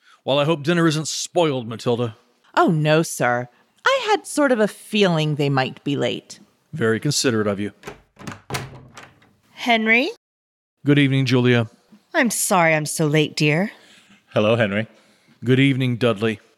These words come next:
Speaker 3: We had the most marvelous time. Oh, I wish you'd been with us.
Speaker 1: Yes, I wish I had.
Speaker 3: Is Debbie asleep yet?
Speaker 1: She's waiting to see you.
Speaker 3: Oh, good. I'll go right up.
Speaker 1: I trust you spent a profitable afternoon, Dudley?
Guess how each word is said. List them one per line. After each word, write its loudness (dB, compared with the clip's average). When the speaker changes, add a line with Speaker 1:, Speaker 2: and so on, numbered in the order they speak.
Speaker 3:
We 2
had -2
the -6
most -2
marvelous 2
time. -2
Oh, 0
I 4
wish 2
you'd -2
been 0
with -4
us. -4
Speaker 1:
Yes, 0
I 4
wish 2
I 4
had. -2
Speaker 3:
Is 0
Debbie 0
asleep -2
yet? 0
Speaker 1:
She's -6
waiting 0
to -6
see -4
you. -14
Speaker 3:
Oh, 4
good. -2
I'll 0
go 0
right 0
up. -8
Speaker 1:
I 2
trust 0
you 2
spent -2
a 2
profitable 2
afternoon, 2
Dudley? 2